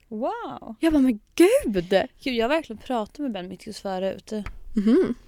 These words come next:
Speaker 1: Jag tror till och med jag har sovit med han, ja.
Speaker 2: Ja.
Speaker 1: Hello, Ben.
Speaker 2: Nej, men så jag har absolut börjat dra ut, eh, frågan, "Hur mår du?"
Speaker 1: Mm.
Speaker 2: till folk.
Speaker 1: Ja, men alltså verkligen, man ska verkligen bara,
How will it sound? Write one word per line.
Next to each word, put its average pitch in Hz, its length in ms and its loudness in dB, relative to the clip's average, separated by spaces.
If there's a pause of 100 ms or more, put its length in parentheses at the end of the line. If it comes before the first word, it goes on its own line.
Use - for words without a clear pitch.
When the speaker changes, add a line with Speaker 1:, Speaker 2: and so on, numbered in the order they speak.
(140)
Speaker 1:
Jag 226 140 -6
tror 240 100 -6
till 254 80 2
och 240 40 4
med 226 60 0
jag 202 60 -2
har 196 40 -4
sovit 202 440 -6
med 208 80 -4
han, 190 140 -8
ja. 196 340 -6 (1400)
Speaker 2:
Ja. 302 300 4
Speaker 1:
Hello, 254 260 0
Ben. 254 300 -2 (220)
Speaker 2:
Nej, 269 120 0
men 294 180 4
så - 100 -2
jag 285 100 6
har 311 320 8
absolut 294 580 4
börjat 262 240 4
dra 226 200 8
ut, 185 260 4
eh, 185 280 4
frågan, 180 680 4 (500)
"Hur 208 240 6
mår 180 260 0
du?" 202 200 2 (260)
Speaker 1:
Mm. 220 280 -8 (100)
Speaker 2:
till - 100 -18
folk. - 360 -4 (240)
Speaker 1:
Ja, 240 100 -6
men 233 160 0
alltså 233 160 -4
verkligen, 233 360 0
man 220 80 -2
ska 233 120 -6
verkligen 220 300 -2
bara, 202 240 0